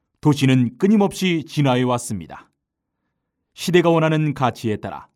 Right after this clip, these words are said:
사람들이 꿈꾸는 도시의 모습도 변화해 왔습니다. 도시의 생명력을 불어넣어 누구나 찾고 싶어하는 매력적인 명소로 만드는 것. 최근 세계 도시의 흐름에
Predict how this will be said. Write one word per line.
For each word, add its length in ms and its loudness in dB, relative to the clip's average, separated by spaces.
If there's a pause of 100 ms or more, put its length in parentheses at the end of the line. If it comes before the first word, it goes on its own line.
(440)
사람들이 480 2
꿈꾸는 480 2
도시의 320 2
모습도 760 -2
변화해 340 0
왔습니다. 640 -8 (1900)
도시의 340 2
생명력을 680 2
불어넣어 460 -4 (540)
누구나 300 2
찾고 260 -6
싶어하는 540 -2 (180)
매력적인 500 2
명소로 420 2
만드는 400 0
것. 160 -16 (960)
최근 380 0
세계 340 0
도시의 280 2
흐름에 380 2